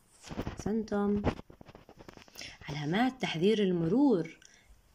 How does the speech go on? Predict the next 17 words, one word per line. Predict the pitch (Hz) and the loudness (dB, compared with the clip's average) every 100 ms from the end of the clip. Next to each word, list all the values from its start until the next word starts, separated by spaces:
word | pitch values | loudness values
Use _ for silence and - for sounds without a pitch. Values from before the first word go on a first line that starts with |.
| _ | _
هل | - 170 | -8 0
رأيتها | 160 175 170 160 | 0 0 -2 -2
في | 151 | -4
الشارع؟ | - - 151 147 220 359 359 - - _ _ - | -8 -4 -2 0 4 2 0 -16 -20 _ _ -6
أيضا | 147 151 | -4 -4
تشبه | 139 - - 196 196 | -6 -10 -6 -6 -4
المخروط. | - 143 135 - 233 190 - - | -6 -6 -6 -2 0 0 -2 0
رائع. | 226 - - - - _ _ _ _ _ _ _ _ _ _ _ _ _ _ _ _ _ _ _ | 0 0 -4 -8 -20 _ _ _ _ _ _ _ _ _ _ _ _ _ _ _ _ _ _ _
يا | 160 | -10
صغيري، | 139 156 147 147 165 180 233 | -8 -6 -6 -4 -4 -2 -2
تحدثنا | 220 - 156 180 165 | -4 -8 -8 -6 -6
اليوم | 147 160 165 147 | -6 -6 -6 -8
عن | 156 170 147 - _ - - - _ _ - | -8 -6 -6 -8 _ -20 -20 -20 _ _ -6
مجسمات، | 170 160 - 151 151 151 220 349 - - _ _ _ _ | -4 -2 -4 -6 -6 -4 -4 -4 -10 -12 _ _ _ _
تحدثنا | - 165 165 165 160 | -12 -8 -8 -6 -6
عن | 139 | -4
الأسطوانة. | 151 151 - 151 139 139 147 240 | -6 -6 -6 -6 -6 -6 -2 -4